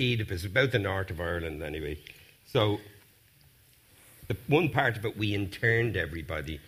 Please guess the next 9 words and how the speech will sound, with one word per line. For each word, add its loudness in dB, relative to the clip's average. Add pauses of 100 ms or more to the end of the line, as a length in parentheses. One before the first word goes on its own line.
(360)
but 4
John 4
and 0
Margaretta 4
refused 0
to -6
be -2
interned. 2
<laughs> -6